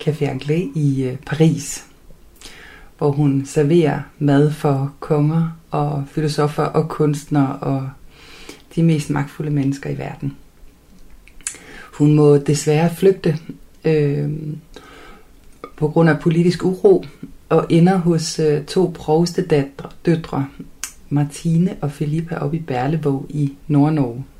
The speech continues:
Og, øh, det her, det er altså en lille bitte bygd, hvor de er ekstremt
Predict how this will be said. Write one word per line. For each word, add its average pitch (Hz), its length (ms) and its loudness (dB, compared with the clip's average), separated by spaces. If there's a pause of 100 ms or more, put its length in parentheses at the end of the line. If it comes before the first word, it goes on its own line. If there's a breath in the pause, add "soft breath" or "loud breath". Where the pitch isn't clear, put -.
(140)
Og, 139 300 4
øh, 131 360 -2 (760 loud breath)
det 180 100 6
her, 175 180 6
det 185 140 4
er 175 60 6
altså 165 200 2
en 165 120 6
lille 180 320 4
bitte 175 320 2
bygd, 214 460 -6 (1040 loud breath)
hvor 170 380 6
de 156 360 -2
er 160 260 2 (140)
ekstremt - 920 0